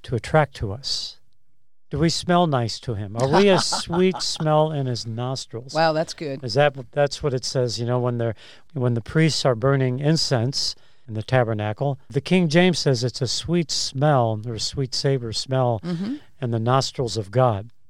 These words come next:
Speaker 1: 'cause
Speaker 2: Right.
Speaker 1: God just loves, 'cause it's ince-, it's for him.
Speaker 2: It's being done according to the, the, the way that he wants it done.
Speaker 1: Yes.
Speaker 2: He, he gives, he gives guidelines for how to do things. And when we do things according to how he says,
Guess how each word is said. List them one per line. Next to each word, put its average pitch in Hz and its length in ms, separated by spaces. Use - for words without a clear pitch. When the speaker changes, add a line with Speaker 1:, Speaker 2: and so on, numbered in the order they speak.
Speaker 1:
'cause 107 160
Speaker 2:
Right. 170 160
Speaker 1:
God 120 140
just 110 260
loves, 117 400
'cause 110 240
it's 113 200
ince-, 123 200
it's 127 280
for 135 180
him. 147 280
Speaker 2:
It's 214 160
being 196 320
done 247 480
according 220 600
to - 120
the, 156 240
the, 156 240
the 156 200
way 165 360
that 226 200
he 190 140
wants 147 400
it 98 120
done. 76 300
Speaker 1:
Yes. 123 160
Speaker 2:
He, 202 200
he 220 240
gives, 226 640
he 233 160
gives 202 300
guidelines 180 840
for 165 160
how 175 220
to 170 140
do 196 240
things. - 580
And 190 180
when 190 160
we 175 140
do 208 260
things 165 480
according 196 520
to 185 160
how 170 200
he 160 160
says, 202 800